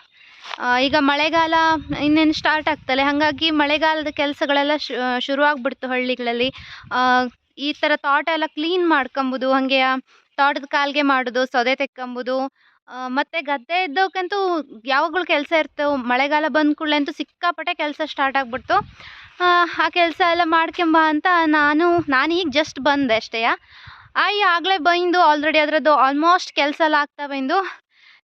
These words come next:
ನಮ್ಮನೆ ಗೌರಿ ಅಂತೂ, ಆ, ಆರಾಮಾಗಿ ಮೆಂದ್ಕತ್ತಾ ಇದ್ದು. ಪಾಪ ಅದು ಒಬ್ನೇ ಇದ್ದು ಇವತ್ತು,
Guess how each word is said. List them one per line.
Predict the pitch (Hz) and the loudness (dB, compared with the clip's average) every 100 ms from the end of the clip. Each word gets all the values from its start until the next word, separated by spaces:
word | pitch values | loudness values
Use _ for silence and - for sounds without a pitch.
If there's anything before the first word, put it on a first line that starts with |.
| 285 | -8
ನಮ್ಮನೆ | 330 359 370 370 | -4 -2 0 2
ಗೌರಿ | 294 349 392 381 | 2 2 2 2
ಅಂತೂ, | 370 320 370 | 2 0 -2
ಆ, | 339 320 311 | -2 0 0
ಆರಾಮಾಗಿ | 302 320 330 330 311 | 0 0 2 0 0
ಮೆಂದ್ಕತ್ತಾ | 302 285 302 - 285 | 0 -2 -6 -10 -12
ಇದ್ದು. | 226 311 | -8 -10
ಪಾಪ | - 269 262 294 | -8 -10 -8 -8
ಅದು | 262 | -6
ಒಬ್ನೇ | 247 208 359 | -6 -2 0
ಇದ್ದು | 370 254 | 0 -2
ಇವತ್ತು, | 262 247 285 | -2 -4 -8